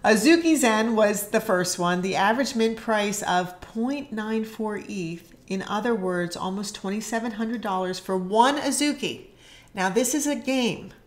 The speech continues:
Azuki's a game. And therefore, they had a massive millions of followers already. People chomping at the bit to buy these N F Ts. They launched this January, January twelfth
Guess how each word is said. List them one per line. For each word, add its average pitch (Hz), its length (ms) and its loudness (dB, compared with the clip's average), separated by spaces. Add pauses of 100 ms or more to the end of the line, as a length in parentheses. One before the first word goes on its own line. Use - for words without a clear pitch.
(100)
Azuki's 220 500 -2
a 247 40 -4
game. 233 340 -2 (580)
And 202 200 -4
therefore, 262 480 2
they 214 160 0
had 196 320 -4
a 190 160 -2
massive 262 1040 4
millions 277 760 4
of 196 160 0
followers 165 600 0
already. 196 640 0 (440)
People 294 360 0
chomping 269 720 0
at 240 300 4
the 233 100 4
bit - 540 2 (120)
to 208 160 -2
buy 214 520 0 (100)
these 202 420 -4
N 190 120 -4
F 180 200 -8
Ts. - 460 -10 (420)
They 202 160 2
launched 214 800 0
this 247 360 0
January, 208 680 -2
January 226 520 -2
twelfth 185 640 0